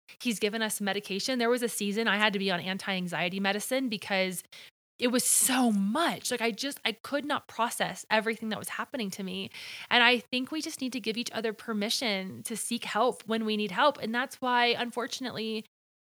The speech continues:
we do see pastors who take their lives and,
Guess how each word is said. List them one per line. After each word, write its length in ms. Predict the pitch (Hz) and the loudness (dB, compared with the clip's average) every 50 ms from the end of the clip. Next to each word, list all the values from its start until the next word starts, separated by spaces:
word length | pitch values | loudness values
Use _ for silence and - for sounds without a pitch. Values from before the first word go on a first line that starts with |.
| _ _ - | _ _ -2
we 100 | 247 247 | 0 0
do 140 | 196 247 254 | 0 0 -2
see 160 | - 311 285 | -2 -4 -4
pastors 480 | - - - 208 196 - - 214 202 - | -4 -2 -2 -2 -2 -2 -6 -8 -8 -8
who 80 | 214 | -8
take 260 | - - 208 196 - | -8 -6 -6 -8 -6
their 160 | - 208 208 202 | -6 -6 -4 0
lives 480 | 196 180 175 175 170 180 180 202 185 | 2 4 4 4 2 0 -4 -6 -6
and, 240 | 196 190 185 185 | -6 -4 -4 -6